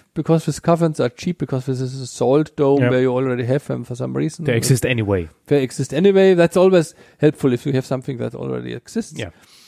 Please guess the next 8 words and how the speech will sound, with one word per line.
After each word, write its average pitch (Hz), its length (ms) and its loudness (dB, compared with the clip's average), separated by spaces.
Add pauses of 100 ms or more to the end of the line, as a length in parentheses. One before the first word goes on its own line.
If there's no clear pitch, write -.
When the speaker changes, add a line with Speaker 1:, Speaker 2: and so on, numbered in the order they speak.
(160)
Speaker 1:
And 165 480 0 (920)
when 170 160 0
you 160 80 0
pressurize 175 500 2
the 135 280 0 (320)
air 170 180 4
in 196 220 -2
there, 180 420 2